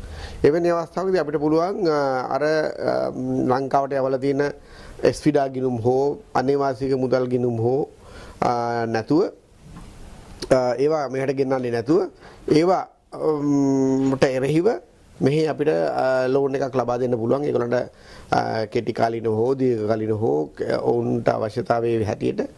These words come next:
අපිට ලබා දෙන්න පුළුවන්. ඒ කිසි ගැටලුවක් නැහැ. ඉතින් ඒ, අ, අපේ ශ්‍රී ලාංකිකයන් විදියට අපිට, අ, අ, දෙන්න තියෙන ඒ වගේ, අ, ඒ වැනි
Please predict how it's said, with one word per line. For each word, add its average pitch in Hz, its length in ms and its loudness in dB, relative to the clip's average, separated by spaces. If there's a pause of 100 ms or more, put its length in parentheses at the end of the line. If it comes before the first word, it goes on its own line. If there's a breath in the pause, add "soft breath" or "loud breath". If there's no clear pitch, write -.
(460 loud breath)
අපිට 127 180 4
ලබා 120 280 2
දෙන්න 117 220 0
පුළුවන්. 127 380 2
ඒ 117 500 2
කිසි 117 180 0
ගැටලුවක් 120 460 2
නැහැ. - 220 -8 (380 loud breath)
ඉතින් 151 180 4
ඒ, 151 480 2
අ, 123 400 -2
අපේ 135 260 0
ශ්‍රී 135 180 0
ලාංකිකයන් 151 480 0
විදියට 147 260 0
අපිට, 143 260 -2
අ, 147 440 0 (1040 loud breath)
අ, 117 400 2
දෙන්න 127 300 0
තියෙන 139 200 2
ඒ 131 120 2
වගේ, 139 560 0
අ, 127 120 2 (840)
ඒ 131 160 4
වැනි 139 220 0